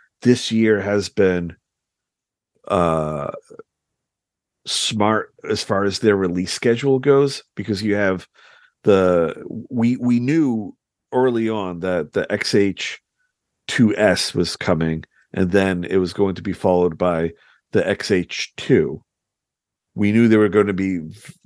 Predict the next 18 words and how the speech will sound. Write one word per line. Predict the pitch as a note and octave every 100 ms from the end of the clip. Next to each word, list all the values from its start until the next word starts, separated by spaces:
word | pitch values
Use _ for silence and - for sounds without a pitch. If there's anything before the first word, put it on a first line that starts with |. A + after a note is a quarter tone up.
| -
differences | - D#3 C#3 G#2+ - F#2 D#2+
between | G#2 - G2+
the | F2+
two | - F#2+
cameras. | - G#2+ F2+ D#2+ D2+ - - _ _ _ _ _ _ -
Um, | F2+ E2 D#2 D#2 C#2+ D2+ - _ _ _ _
we | A2 A2
didn't | G2 - F#3 F3 G2
necessarily | G#2+ A#2 G#2+ G#2+ A#2+ G#2+ G2 G2
know | F#2+ F#2
that, | F#2 F2
that | -
we | G#2 G#2+
were | F#2 E2 D2+ _ _ _ _ _ -
going | G2 F#2+
to | F#2
get | F2+ F#2 - _
the | -